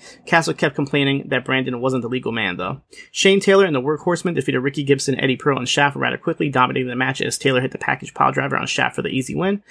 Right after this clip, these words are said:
The Righteous were backstage, were playing mind games with Stu Grayson, and until the rest of the Dark Order tried to step in and defend Stu, but Stu told him to stay out of their business, um, and he'll make his own choice, and he gives the Righteous ch-, one chance as they will team up the following week. So interesting development here. Mercedes Martinez coming back from injury, her last match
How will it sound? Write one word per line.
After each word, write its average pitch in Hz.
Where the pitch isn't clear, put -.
The 151
Righteous 185
were 151
backstage, 131
were -
playing 139
mind 143
games 139
with 131
Stu 139
Grayson, 123
and 135
until 147
the 139
rest 143
of 139
the 135
Dark 127
Order 127
tried 139
to 131
step -
in 131
and 139
defend 156
Stu, 151
but -
Stu 175
told 165
him 139
to 127
stay 170
out 156
of 143
their 139
business, 131
um, 127
and 113
he'll 156
make 147
his 135
own 131
choice, 123
and 135
he 143
gives 147
the 143
Righteous 139
ch-, -
one 170
chance 147
as 131
they 135
will 131
team 156
up 156
the 123
following 143
week. 123
So 110
interesting -
development 104
here. 117
Mercedes 202
Martinez 190
coming 143
back 143
from -
injury, 156
her 135
last 131
match 131